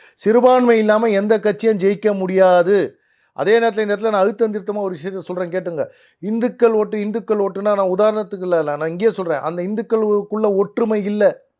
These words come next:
இன்னைக்கு வந்து வெள்ளைக்காரங்கிட்ட அடிமையா இருந்தவன் வந்து இன்னைக்கு நீங்க பார்த்தா இதே தமிழன் தான். காட்டி குத்தவனும் தமிழன் தான், கூட்டி குத்தவனும் தமிழன் தான். உங்களுக்குள்ளேயே ஒத்துமை இல்ல.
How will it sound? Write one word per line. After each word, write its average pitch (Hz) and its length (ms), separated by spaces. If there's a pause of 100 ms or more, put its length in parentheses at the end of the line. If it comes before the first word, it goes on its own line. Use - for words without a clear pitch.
(840)
இன்னைக்கு 196 320
வந்து 233 180
வெள்ளைக்காரங்கிட்ட 226 640
அடிமையா 226 240
இருந்தவன் 226 320
வந்து 220 360
இன்னைக்கு 208 260
நீங்க 202 200
பார்த்தா 208 160
இதே 208 160
தமிழன் 202 360
தான். 190 280 (220)
காட்டி 214 320
குத்தவனும் 233 400
தமிழன் 214 360
தான், 196 280 (120)
கூட்டி 277 260
குத்தவனும் 247 380
தமிழன் 208 360
தான். 180 260 (680)
உங்களுக்குள்ளேயே 269 520
ஒத்துமை 254 360
இல்ல. 214 180